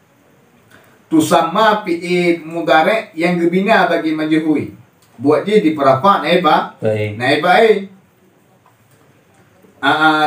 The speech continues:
Speaker 1: damai da-, ah, damai dalam kejuk ke naib baik. Takdi,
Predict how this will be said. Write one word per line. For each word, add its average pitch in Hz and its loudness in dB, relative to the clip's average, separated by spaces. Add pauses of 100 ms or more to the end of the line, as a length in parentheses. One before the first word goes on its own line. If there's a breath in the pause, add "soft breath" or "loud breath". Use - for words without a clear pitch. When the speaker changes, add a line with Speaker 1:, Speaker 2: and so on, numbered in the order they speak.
Speaker 1:
damai 151 0
da-, 156 2
ah, 156 0
damai 156 2
dalam 170 4
kejuk 156 -4
ke 143 -8
naib 143 -4
baik. 214 0 (480)
Takdi, 151 -2